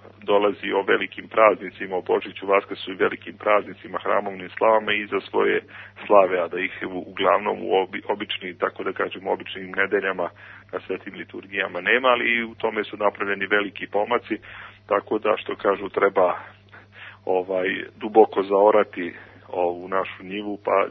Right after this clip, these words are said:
ćemo videti, bit će sigurno i rezultata.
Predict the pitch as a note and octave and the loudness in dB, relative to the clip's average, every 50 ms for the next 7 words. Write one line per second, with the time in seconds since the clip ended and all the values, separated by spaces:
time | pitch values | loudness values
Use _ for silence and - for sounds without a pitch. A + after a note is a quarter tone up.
0 | - - - F#2+ F#2 F#2 F2+ F#2 F#2 F#2 F2 E2+ - - - - - - - - | -4 -8 -8 -8 -8 -8 -8 -8 -8 -8 -8 -10 -10 -10 -12 -12 -12 -16 -20 -18
1 | - - - - - - - - G2+ - - - - - A2 G2 - G2 F2+ F2+ | -18 -18 -20 -20 -20 -12 -6 -4 -4 -4 -4 -8 -8 -8 -8 -8 -8 -8 -8 -6
2 | F2 E2+ F2 E2 - E2 D#2+ - F#2 E2 D2 - - - - | -6 -4 -4 -4 -6 -8 -12 -8 -6 -6 -6 -8 -12 -16 -18